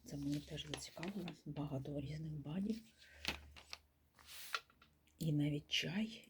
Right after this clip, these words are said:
і кава є. Корисна, смачна кава. Все, всім чудового дня. Пока-пока.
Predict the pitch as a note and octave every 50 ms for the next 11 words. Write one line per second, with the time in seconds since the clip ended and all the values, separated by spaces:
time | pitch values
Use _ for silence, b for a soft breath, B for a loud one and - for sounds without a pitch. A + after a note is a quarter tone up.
0 | - - E3+ - - - E3 D#3 C#3+ C#3 C#3 C3 B2+ C3 C3 C3+ C3 - - _
1 | _ _ _ _ _ B B B B B B B B B B B B B B B
2 | B _ - - E3+ D#3+ D#3+ D3 D3 - - D3+ D3+ D3+ - - E3+ E3 - -
3 | - - D#3+ D#3+ E3+ - _ - - - - - - - - - - - - -
4 | - - - - - - - - B B B B B B B B B _ - -
5 | - - C3 C3 C3+ - - - G#3 - - - G3 - D3 D#3 D#3 D#3 D#3 -
6 | - D3 - - - - - - G2 - - - - - F3+